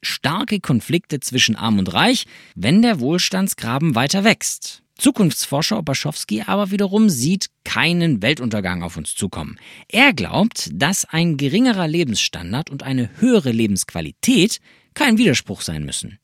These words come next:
Vielmehr führe ein Gleichgewicht zwischen Not und Überfluss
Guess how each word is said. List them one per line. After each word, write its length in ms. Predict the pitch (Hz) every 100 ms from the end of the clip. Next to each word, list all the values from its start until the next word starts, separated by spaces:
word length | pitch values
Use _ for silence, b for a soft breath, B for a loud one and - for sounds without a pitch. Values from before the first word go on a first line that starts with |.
| _
Vielmehr 420 | - 269 277 233
führe 320 | - 214 151
ein 220 | 131 104
Gleichgewicht 720 | 92 110 220 - 208 226 - -
zwischen 420 | 120 - 95 104
Not 240 | 226 294
und 140 | 101 95
Überfluss 540 | 147 185 220 277